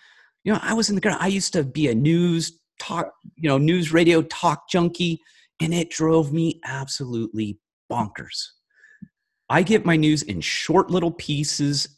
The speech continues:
and it's just enough to know what's going on, because let's face it, a lot of the stuff going on in the world, and remember, we have world news now. We're exposed to news from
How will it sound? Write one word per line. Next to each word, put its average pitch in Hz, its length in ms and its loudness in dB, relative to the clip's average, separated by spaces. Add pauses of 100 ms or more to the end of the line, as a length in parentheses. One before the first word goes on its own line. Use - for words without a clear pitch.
(120)
and 110 180 2
it's 113 180 0
just 240 640 0
enough 170 300 2
to 151 80 0
know 120 180 2
what's 131 220 0
going 131 320 2
on, 110 340 0 (480)
because 165 260 2
let's 214 160 0
face 113 300 0
it, 95 60 -2
a 98 60 2
lot 147 160 6
of 180 60 2
the 170 60 -2
stuff - 280 -2
going 120 220 0
on 117 160 2
in 117 80 0
the 113 60 0
world, 113 180 -2
and 156 240 2
remember, 147 500 2
we 127 180 2
have 151 160 4
world 104 520 6
news 80 320 -2
now. 62 280 -8 (500)
We're 180 160 6
exposed - 520 -2
to 123 40 -6
news 113 220 -2
from 82 320 -6